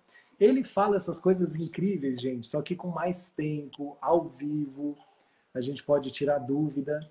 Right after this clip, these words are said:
Então, quem quiser ter aula com o doutor Ricardo, entra na nossa formação. E claro, né, quem quiser se consultar, entra aqui, gente. Quem ainda não seguiu o Ri, entra no Instagram dele, segue ele,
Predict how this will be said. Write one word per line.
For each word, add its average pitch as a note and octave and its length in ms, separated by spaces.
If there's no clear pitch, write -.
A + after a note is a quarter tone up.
Então, C3+ 160
quem D3 180
quiser C#3 380
ter C#3 80
aula C3+ 320
com C3 200
o B2+ 40
doutor A#2+ 300
Ricardo, D#3 640
entra F3 360
na D3+ 140
nossa C#3 260
formação. C3+ 680
E F#3 80
claro, G3 460
né, D#3+ 160
quem D#3 160
quiser C#3 280
se - 100
consultar, D3 680
entra F#3+ 260
aqui, E3 220
gente. C#3 300
Quem F3 180
ainda E3 240
não D#3 160
seguiu D#3 580
o B2+ 100
Ri, D3 240
entra F3 340
no D#3+ 80
Instagram C3+ 440
dele, D3+ 440
segue C#3+ 400
ele, D3 440